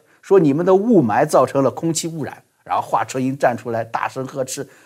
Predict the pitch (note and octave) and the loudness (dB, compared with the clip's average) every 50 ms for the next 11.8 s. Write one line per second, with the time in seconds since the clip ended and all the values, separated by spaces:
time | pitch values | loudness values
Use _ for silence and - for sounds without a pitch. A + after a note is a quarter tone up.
0 | _ _ - D3+ F#3+ A#3+ B3+ A#3+ - D4+ D#4+ D#4+ B3 F3+ F#3 G#3+ A#3+ - - - | _ _ -2 0 2 2 0 0 0 0 2 2 4 4 6 4 4 2 0 0
1 | F#3 F#3+ G3+ A#3 A#3 A3+ A#3 C4+ C4+ A#3 F3 D#3 D#3+ F#3+ G3+ G3 E3+ C#3+ - - | 0 2 4 4 2 2 0 0 0 2 4 4 4 6 6 6 4 2 2 -2
2 | C4 A#3+ G3 E3+ - G3 D3+ D#3 D#3 - - B3 F3+ B2+ - - C3+ A#2+ A2+ B2 | 0 0 0 2 2 2 2 0 0 2 2 2 2 2 2 -2 -4 -4 -4 -4
3 | D#3 - - - - - C#3 D3 G#3 A#3+ A#3 C#4 B3 D#3+ A#2+ A2 A2 A#2 D#3+ A#3+ | -6 -6 -6 -8 -12 -12 -2 2 2 2 4 4 2 2 2 -2 -6 -8 -6 -4
4 | D4 C#3+ - - - - - _ _ - G4 G#4 - - - _ - C4 - G#4 | -4 -4 -4 -6 -12 -20 -20 _ _ -4 -4 -4 -4 -4 -2 _ 2 4 4 4
5 | A4 - - - A#2 C3+ B2+ A#2+ A2 B2 C#3+ A#2+ A2+ A#2+ A2 G2+ F#2 F#2+ - _ | 4 4 4 2 2 0 -2 -2 -2 -2 -4 -4 -4 -6 -8 -10 -10 -14 -16 _
6 | _ _ - G3+ C4 C4 G#3 F3 E3+ F3 - G#3 G#3 G3+ F#3+ E3+ - - - - | _ _ -2 0 2 2 2 2 0 0 0 0 2 2 2 2 0 -2 -8 -12
7 | - - C#3+ F#3 A3+ A#3+ C4 G#3 E3 C#3 C3 C3+ D#3+ D#3+ C#3 A2+ G2+ F2+ F#2 A2+ | -8 -4 -2 -2 -2 -2 -2 -2 -2 -4 -4 -4 -4 -2 -2 -2 -4 -6 -8 -8
8 | G#2 G#2+ G#2+ G#2 G#2 G2 G2+ F2 E2 E2 D2+ - - _ _ _ _ _ _ _ | -6 -6 -6 -6 -6 -10 -12 -14 -14 -16 -18 -20 -20 _ _ _ _ _ _ _
9 | _ _ _ _ - C#4+ C4+ A3 D#3+ B2+ C3+ E3+ G3+ C#4 D#4+ C4+ E3 B2+ B2 B2 | _ _ _ _ -4 -2 0 0 2 0 0 -2 -2 -2 -2 -2 0 -2 -2 -4
10 | F3 F#3 G#3 C#4+ B3+ F#3 D#3+ A2+ A#2+ D3+ F3+ G#3 F3+ D3 B2 - - A#2+ C#3 - | -6 -10 -10 -6 -4 -4 -2 -2 -4 -4 -6 -6 -8 -8 -10 -10 -8 -6 -6 -6
11 | - D3 B2 A#2+ G#2+ - - - - - _ _ - - - - | -6 -6 -8 -8 -8 -8 -10 -12 -12 -16 _ _ -20 -20 -20 -20